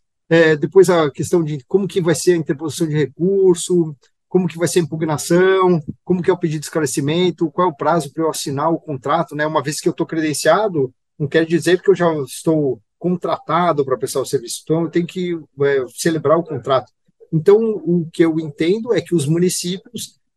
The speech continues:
têm que, é, podem se utilizar do decreto pra montar os seus próprios regulamentos, né? É,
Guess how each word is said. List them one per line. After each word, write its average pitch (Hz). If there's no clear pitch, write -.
têm 208
que, 247
é, 170
podem 208
se 175
utilizar 196
do 180
decreto 147
pra 175
montar 196
os 202
seus 180
próprios 190
regulamentos, 175
né? 156
É, 143